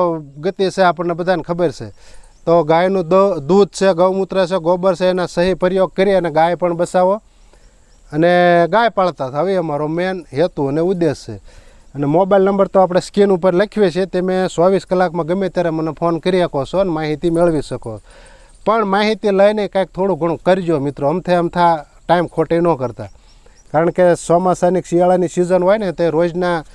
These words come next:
ત્રણસો, ચારસો, ચારસો ફોન મારે આવે છે. તો પછી હું અહીંના તેમ ફોન કરતા હોય ને તો એ પછી ટાઈમ વેસ્ટ થાય.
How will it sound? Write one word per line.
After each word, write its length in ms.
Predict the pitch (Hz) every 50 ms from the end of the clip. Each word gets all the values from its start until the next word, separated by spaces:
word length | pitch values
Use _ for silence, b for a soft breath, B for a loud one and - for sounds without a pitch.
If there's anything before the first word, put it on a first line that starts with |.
| b b b b -
ત્રણસો, 280 | 165 180 175 170 165
ચારસો, 380 | 143 - 156 139 - - 180 165
ચારસો 380 | - - 165 170 156 - 160
ફોન 300 | 135 - - 160 160 156
મારે 180 | 156 156 151 151
આવે 240 | 143 147 156 151 139
છે. 140 | 127 135 117
તો 160 | - 143 131
પછી 380 | 127 156 156 - 175 170 151 b b b b b b b -
હું 160 | 180 196 202
અહીંના 240 | 202 202 208 196 190
તેમ 200 | 180 202 196 190
ફોન 260 | 156 175 190 196 202
કરતા 280 | - 202 202 196 - 202
હોય 160 | 196 202 226
ને 140 | 220 196 175
તો 500 | - - 180 185 185 185 180 180 170 156 160 165 165 165
એ 220 | 170 175 180 170
પછી 300 | 160 - 175 165 - 180 170 160 160 160 156 151 151 - - - _ _ - - -
ટાઈમ 240 | 226 226 208 185
વેસ્ટ 320 | 160 165 170 - - - -
થાય. 220 | 110 - 110 101